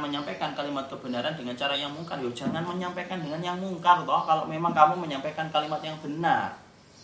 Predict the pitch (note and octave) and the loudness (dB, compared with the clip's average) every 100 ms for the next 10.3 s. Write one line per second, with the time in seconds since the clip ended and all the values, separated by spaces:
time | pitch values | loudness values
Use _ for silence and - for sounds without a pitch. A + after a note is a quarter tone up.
0 | - - - - - - D3 C#3 F#3 - | -20 -20 -20 -20 -16 -8 0 2 2 0
1 | D#3+ D#3 D#3+ D#3 D3 C#3 C#3+ C#3 D3 D#3+ | 0 2 2 2 2 0 -2 0 0 -2
2 | - - D3 D3 - - D#3 F3+ G3+ B3 | -6 -6 -4 4 4 4 -4 -2 2 2
3 | E3 C#3+ - B2+ C3+ - F3 - - B2+ | 0 -6 -8 0 4 8 6 6 -2 -2
4 | B2 D3 - - C#3+ C#3 D#3+ - G3+ E3 | 2 4 4 6 6 8 8 6 2 0
5 | - - - - D#3 F3 F3+ F3 - F#3 | -2 -4 -14 -6 -2 -2 -2 -4 -6 -6
6 | F3+ F#3+ G3 E3+ D3 B2+ B2 - - - | -6 -6 -6 -4 -2 -2 -4 -14 -20 -20
7 | - - - - - C3 D#3+ G3+ A#3+ A3 | -20 -20 -20 -20 -8 -4 -2 6 8 8
8 | F#3 F3+ - F#3+ D#3 - D3+ - - - | 6 2 2 4 2 4 4 6 4 2
9 | F3+ D4+ F3+ F3 F#3 F#3+ G3 F3+ E3 G3+ | -4 -4 -4 -4 -2 0 2 0 -2 -2
10 | F3 D#3+ | -2 -2